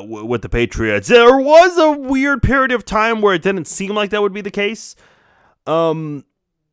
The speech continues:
but it just fell apart quickly. So, I guess the question is, what the hell was Bill Belichick doing in this game?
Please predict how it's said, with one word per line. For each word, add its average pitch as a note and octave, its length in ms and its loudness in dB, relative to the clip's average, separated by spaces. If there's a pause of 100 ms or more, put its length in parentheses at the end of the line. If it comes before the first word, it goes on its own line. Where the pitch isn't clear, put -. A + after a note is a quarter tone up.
(160)
but C#3+ 240 0
it C#3+ 120 2
just - 340 -6
fell B2 240 0
apart G#2+ 420 -6
quickly. A#2 460 -6 (180)
So, G3+ 520 2 (560)
I G#3 60 -2
guess D#4 220 0
the G3+ 80 -2
question E3+ 420 0
is, B2+ 220 0
what D3+ 180 -8
the E4 80 0
hell D3+ 320 -2
was B2 160 -2
Bill C3 220 2
Belichick A#2+ 500 -2
doing G2 300 -10
in F2+ 100 -14
this F2+ 160 -14
game? F2+ 240 -18